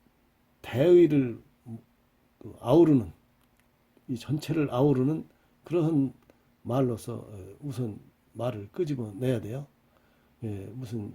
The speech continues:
예, 여기에 그 오게 된 계기 아니면 이 첫 인상 뭐 이런 것들을, 어, 나타내야지 세세하게 뭐 나뭇가지에 눈이, 눈빛이 어떻고 눈이 뭐 두텁고 뭐 이런 얘기를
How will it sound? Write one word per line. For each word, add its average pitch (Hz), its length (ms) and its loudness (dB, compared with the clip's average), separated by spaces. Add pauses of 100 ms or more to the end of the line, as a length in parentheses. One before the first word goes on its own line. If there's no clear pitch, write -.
(120)
예, 90 360 -14
여기에 113 520 -4
그 101 380 -16 (240)
오게 123 280 2
된 110 320 -6 (200)
계기 117 480 -2
아니면 110 440 -6 (600)
이 104 300 -12
첫 - 180 -14 (160)
인상 123 600 -2 (680)
뭐 110 680 -10
이런 170 280 -2
것들을, 139 540 -2 (160)
어, 110 40 -18 (240)
나타내야지 117 680 -6 (440)
세세하게 160 680 -2
뭐 117 280 -8
나뭇가지에 117 680 -4
눈이, 120 440 -4 (140)
눈빛이 131 520 -6
어떻고 117 320 -12
눈이 120 220 -4
뭐 110 200 -8
두텁고 - 440 -18
뭐 117 100 -8
이런 147 440 2
얘기를 127 480 -2